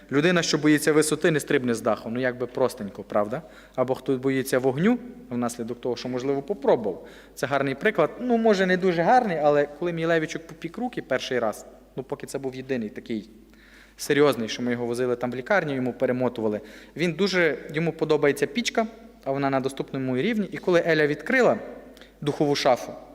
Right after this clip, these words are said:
і там щось робила, ви знаєте, накопичується пара, яка є дуже гарячою.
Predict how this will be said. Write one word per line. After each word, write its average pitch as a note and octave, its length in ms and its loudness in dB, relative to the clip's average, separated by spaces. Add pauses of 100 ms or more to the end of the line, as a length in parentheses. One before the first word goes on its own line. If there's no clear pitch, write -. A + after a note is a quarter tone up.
(440)
і E3+ 80 -2
там E3 180 0
щось - 240 -4
робила, G#3 240 4
ви D#3 120 6
знаєте, D#3 340 0
накопичується C#3+ 1040 2 (800)
пара, D3+ 440 2 (680)
яка E3 200 2
є D#3+ 60 4
дуже D3+ 240 0
гарячою. C#3 600 2